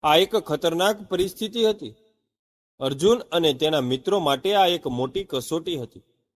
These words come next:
જ્યાં તેમને દિશાને શ્રેયાના પંજામાંથી બચાવવાની હતી.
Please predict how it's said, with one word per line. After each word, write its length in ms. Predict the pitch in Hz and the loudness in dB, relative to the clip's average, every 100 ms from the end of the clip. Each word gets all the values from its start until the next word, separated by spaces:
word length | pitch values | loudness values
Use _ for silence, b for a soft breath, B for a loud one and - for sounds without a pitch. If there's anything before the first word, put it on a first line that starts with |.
| _ _ - | _ _ 0
જ્યાં 260 | 180 240 | 4 4
તેમને 340 | 233 196 220 226 | 4 2 4 2
દિશાને 580 | 180 180 214 214 247 | 2 2 2 4 2
શ્રેયાના 520 | 240 185 185 190 208 233 | 0 -2 0 0 0 -2
પંજામાંથી 720 | 190 156 165 185 190 185 226 | -2 -2 0 2 0 -2 -4
બચાવવાની 640 | 156 135 175 180 220 220 | -2 -2 0 -2 -2 -4
હતી. 280 | 180 135 101 | -6 -10 -18